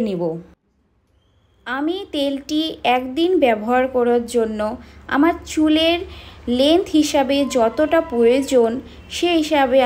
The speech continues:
আমি তেলটি নিয়েছি। ইচ্ছা করলে আপনারা এই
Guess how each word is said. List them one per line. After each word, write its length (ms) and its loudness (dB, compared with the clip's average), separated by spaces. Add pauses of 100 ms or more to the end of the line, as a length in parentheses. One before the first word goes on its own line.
আমি 160 2 (440)
তেলটি 380 0 (280)
নিয়েছি। 440 -2 (1600)
ইচ্ছা 400 -6 (120)
করলে 320 -2 (340)
আপনারা 460 0 (680)
এই 180 -2